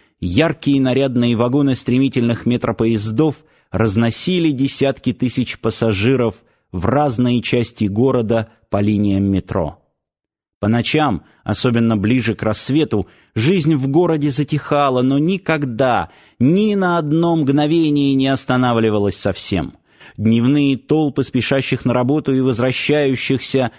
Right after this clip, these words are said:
домой людей сменяли шумные, зачастую подвыпившие компании. Темноту расцвечивали яркие неоновые вывески ночных клубов и работающих до утра баров, кафе и ресторанов,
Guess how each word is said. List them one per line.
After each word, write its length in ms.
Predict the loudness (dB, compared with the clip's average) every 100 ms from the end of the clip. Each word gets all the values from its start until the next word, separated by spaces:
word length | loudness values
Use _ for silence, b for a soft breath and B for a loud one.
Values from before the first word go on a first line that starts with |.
| b
домой 500 | -4 0 2 2 2
людей 680 | 2 0 0 0 2 0 -2 b b
сменяли 560 | -6 0 2 2 2 0
шумные, 800 | -2 -2 0 2 2 2 0 0
зачастую 600 | -2 -2 -4 0 0 0
подвыпившие 840 | 0 -2 0 -2 -2 -4 -2 -2
компании. 960 | -2 -2 -2 -2 -2 0 -2 -4 -8 -14 _ _ _ _ -4
Темноту 500 | 0 0 0 0 0
расцвечивали 840 | -2 -4 -2 0 0 0 0 2
яркие 600 | 0 0 0 -2 -2 0
неоновые 680 | 2 2 0 0 0 0 0
вывески 760 | 0 0 0 -2 -4 -2 -2 -2 b b
ночных 580 | -2 -2 0 0 0 -2
клубов 560 | -2 0 0 0 -2 -2
и 120 | -2
работающих 800 | 0 0 -2 0 -2 -2 -2 -4
до 140 | -2 -2
утра 320 | -2 0 -2
баров, 680 | -2 0 0 0 -2 -4 _ b b -4
кафе 500 | -4 -2 0 0 0
и 200 | 0 0
ресторанов, 920 | 0 -2 -2 0 2 0 0 0 -2